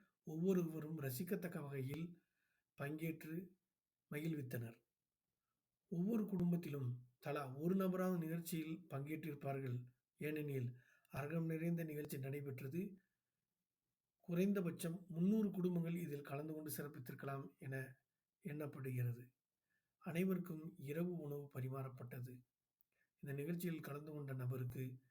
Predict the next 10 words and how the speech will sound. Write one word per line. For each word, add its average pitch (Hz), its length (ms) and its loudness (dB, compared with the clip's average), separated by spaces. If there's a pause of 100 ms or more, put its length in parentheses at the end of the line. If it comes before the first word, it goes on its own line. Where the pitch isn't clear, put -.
(440)
வி-, 147 300 -4
விருதுகளும் 147 680 4 (400)
சான்றிதழ்களும் 139 680 2
கொடுத்து 131 640 -4
கௌரவிக்கப்பட்டனர். 127 760 -4 (1600)
இந்த 165 200 0
நிகழ்ச்சியை 180 420 4
சிறப்பாக 170 460 0
அமைய 139 300 -2
நேரடியாகவோ 135 880 2